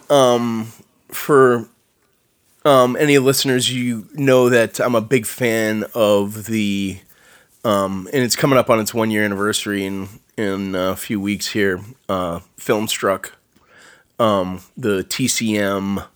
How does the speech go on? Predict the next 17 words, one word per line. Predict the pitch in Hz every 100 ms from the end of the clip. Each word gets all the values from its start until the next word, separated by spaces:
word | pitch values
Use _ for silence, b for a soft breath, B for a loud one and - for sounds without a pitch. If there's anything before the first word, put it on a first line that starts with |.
| -
Criterion | 113 101 - 107 104 95
Channel | - 101 98 95 92 - b b b b
streaming | - - 120 120 113
platform, | 113 135 139 127 123 110 _ _ _
um, | 123 104 98 95 B B B B B B -
which | 139 - - - - _ _ _ _ -
has, | 143 156 147 143 123 127
I | 139
will | 143
say, | - 160
over | 147 143 131
the | 117 117
course | - 139 -
of | 131
the |
year, | 113 117 123 127
has | 117 98 92 -